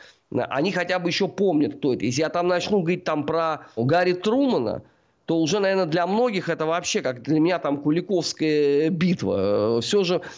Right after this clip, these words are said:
молниеносно, э, проистекает. Ну,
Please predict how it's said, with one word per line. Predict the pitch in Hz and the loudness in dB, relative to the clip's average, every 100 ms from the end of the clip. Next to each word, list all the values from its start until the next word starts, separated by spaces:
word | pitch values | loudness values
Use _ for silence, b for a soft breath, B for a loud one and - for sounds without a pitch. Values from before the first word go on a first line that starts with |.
| B | B
молниеносно, | 147 147 180 202 226 247 262 190 - 135 120 120 117 113 113 110 | 0 2 2 2 2 2 2 0 0 0 2 2 2 2 2 2
э, | 110 | 0
проистекает. | 143 143 139 180 175 127 | 0 -2 -2 -2 -2 0
Ну, | 139 147 | 0 -2